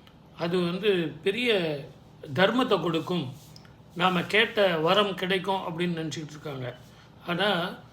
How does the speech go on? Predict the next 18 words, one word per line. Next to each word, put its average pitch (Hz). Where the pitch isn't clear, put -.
அஹ், 151
ஒரே 196
ஒரு 185
எளிமையான 214
பரிகாரம் 196
சொல்லித்தரேன், 165
அதை 131
செஞ்சு 175
பாருங்க. 123
வளையல் 214
தானம் 170
பண்ணி 143
பாருங்களேன். 127
நீங்க 165
வளையல் 190
தானம் 185
பண்ணும்போது, 175
அதுல 170